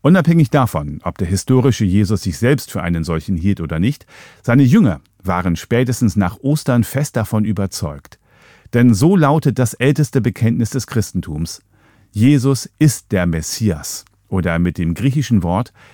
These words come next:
Jesus ist der Christus. Dieses Bekenntnis ist so verwurzelt im Christentum,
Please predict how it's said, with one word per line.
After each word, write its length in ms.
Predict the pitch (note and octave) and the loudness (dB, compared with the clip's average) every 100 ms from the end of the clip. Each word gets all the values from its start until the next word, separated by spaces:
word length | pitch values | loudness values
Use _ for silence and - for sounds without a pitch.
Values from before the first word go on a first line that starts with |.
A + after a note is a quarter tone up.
| _ | _
Jesus 480 | G#2+ A#2 G#2+ A2+ - | 0 2 2 -2 -4
ist 220 | F#2 - | -12 -6
der 120 | F#2+ | -6
Christus. 720 | - G2+ F2 - D2+ - - _ _ _ _ _ _ _ _ _ _ _ | -4 -6 -6 -8 -14 -14 -16 _ _ _ _ _ _ _ _ _ _ _
Dieses 260 | C#3 F#3+ F#3+ | 2 2 2
Bekenntnis 600 | E3 D3 F#3 F#3+ D#3+ - | 0 2 4 4 2 2
ist 200 | A#2 - | -4 -2
so 200 | C#3 F3 | 2 2
verwurzelt 600 | E3 C#3 G#2+ C#3 - E2+ | 4 2 4 2 0 -2
im 120 | E2 | -2
Christentum, 720 | D#2+ F2+ - - E2 F#2 F#2+ | -4 -6 -6 -6 -4 0 0